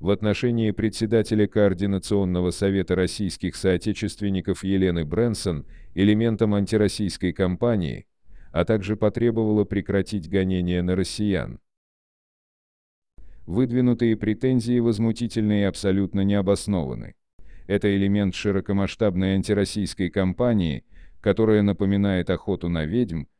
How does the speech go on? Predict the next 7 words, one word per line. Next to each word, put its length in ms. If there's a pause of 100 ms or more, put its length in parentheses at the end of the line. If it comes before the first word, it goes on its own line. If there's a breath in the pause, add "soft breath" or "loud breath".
(100)
в 60
худших 440
традициях 600
маккартизма, 840 (300)
подчеркнули 640
в 100
посольстве. 760